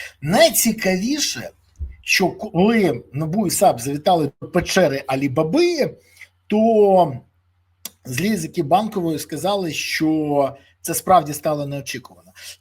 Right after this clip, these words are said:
Так, ще раз кажу: це не для того, щоб проімітувати. Просто виконуються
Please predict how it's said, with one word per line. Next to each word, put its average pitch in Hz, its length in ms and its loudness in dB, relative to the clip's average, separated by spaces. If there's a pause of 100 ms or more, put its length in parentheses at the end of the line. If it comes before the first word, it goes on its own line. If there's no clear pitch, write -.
Так, - 420 2 (440)
ще - 320 2
раз 135 180 0
кажу: - 260 -20 (420)
це 214 420 2
не 180 240 -6
для 202 280 -2
того, 202 380 -8
щоб 175 420 -6 (1040)
проімітувати. 185 840 -2 (380)
Просто 269 520 -6
виконуються 156 640 -8